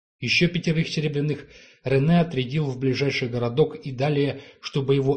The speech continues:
именем людей выселяли с уединенных деревень и хуторов. Но все это было за ганскими порогами,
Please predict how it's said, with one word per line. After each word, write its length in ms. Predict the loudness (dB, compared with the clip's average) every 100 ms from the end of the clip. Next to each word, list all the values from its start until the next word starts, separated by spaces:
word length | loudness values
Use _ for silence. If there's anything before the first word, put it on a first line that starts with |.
| 0
именем 460 | -2 -2 -2 -2 -2
людей 560 | -4 -2 -2 -2 -6 -20 -8
выселяли 680 | -6 -2 0 0 0 -2 -6
с 140 | -6
уединенных 580 | -6 -4 -2 -2 -2 -2
деревень 400 | -4 -6 -2 -4
и 40 | -4
хуторов. 560 | -10 -6 -4 -4 -6 -16 _ _ _ _ _ _
Но 140 | -4
все 260 | 0 4 4
это 220 | 4 0
было 360 | 0 2 2 -2
за 320 | -2 0 0
ганскими 560 | -2 -4 -4 -4 -4 -2
порогами, 640 | 0 2 2 0 -6 -10